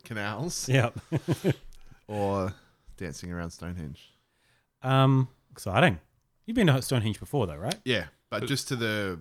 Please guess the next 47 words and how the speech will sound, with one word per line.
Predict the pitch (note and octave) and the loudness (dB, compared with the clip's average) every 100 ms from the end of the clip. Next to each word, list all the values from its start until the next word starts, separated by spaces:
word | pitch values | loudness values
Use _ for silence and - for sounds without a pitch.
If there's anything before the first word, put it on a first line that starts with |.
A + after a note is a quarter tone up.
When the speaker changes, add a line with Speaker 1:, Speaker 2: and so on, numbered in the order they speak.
| C#2 _ | -12 _
Speaker 1:
normal | G#2 G#2+ G2+ | -8 -6 -6
tour | - F#2 | -6 -6
where | F2+ F2+ | -4 -2
you're | E2+ F2 | -2 -2
not | F#2 | -4
allowed | F#2 | -4
to | E2+ | -4
go | E2 E2 | -6 -8
to | - E2+ | -10 -16
the | E2+ | -14
stones. | - F2+ C3+ E3+ - C3+ | -10 -6 -6 -8 -8 2
Speaker 2:
Mm. | C3 G#2 - _ _ _ A2 | 2 2 -4 _ _ _ -8
Mm. | G#2 F#2 _ _ _ - _ _ _ - | -8 -8 _ _ _ -20 _ _ _ -10
Speaker 1:
So | A2+ | -6
I'm | G#2+ G2 - _ | -6 -8 -14 _
pretty | - C4 | -6 -6
excited. | - C#3 D3 D#3+ F2 - - _ - A#2 | -4 -2 -2 -2 -4 -12 -20 _ -16 -12
Speaker 3:
Yeah, | F#2 | -10
you're | G#2+ | -6
gonna | C3 | -4
be | G#2+ | -4
sucking | - B2 G#2+ | -4 -4 -6
up | G2 | -6
that | G2+ | -8
mystic | G#2+ - - G#2+ | -8 -8 -10 -8
energy. | C#3 A2 G#2+ G#2+ | -6 -6 -8 -4
Speaker 1:
Yeah, | A#2 F#2 C3 D3+ - | -2 -2 -4 -8 -12
I | |
m-, | A#2 A#2 A2+ A#2+ | -6 -4 -4 -4
might | C#3+ | -4
load | G#2 A#2 A#2+ B2+ | -2 0 2 2
my | A2+ G2+ F#2+ F2 - | 0 -2 -4 -6 -12
pockets | G#2+ - - - | -14 -14 -16 -16
with, | G2 | -12
like, | F2+ - | -14 -12
quartz | A2 - - | -12 -12 -10
crystals. | - - E4+ - G5+ - - - A4 G#4+ | -2 -2 0 -2 0 2 2 6 6 6
<laughs> | F4+ - - F#4 - - - - _ | 4 4 2 0 0 -2 -8 -10 _
Speaker 2:
Oh, | F3+ D3+ D3+ | 4 4 4
m-, | D#3+ A2+ | 4 6
even | D3+ C3+ | 8 10
more | C3 | 8
so | - A#2+ | 6 4
than | A2+ | 4
usual? | A#2+ E3+ D4+ D4+ - | 4 4 2 -2 -2
Speaker 1:
Yeah. | F3+ F2 - | 0 0 0
Speaker 2:
Yeah. | B2 | -2